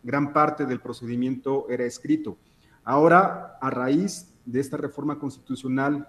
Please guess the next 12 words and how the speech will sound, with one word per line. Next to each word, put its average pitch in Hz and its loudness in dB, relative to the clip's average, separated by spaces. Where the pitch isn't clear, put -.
del 107 -6
dos 107 -6
mil 139 0
ocho, 143 -2
ya 156 2
tenemos 170 -2
un 170 -2
sistema 151 -2
oral, 139 0
un 143 -2
sistema 143 -2
público 156 2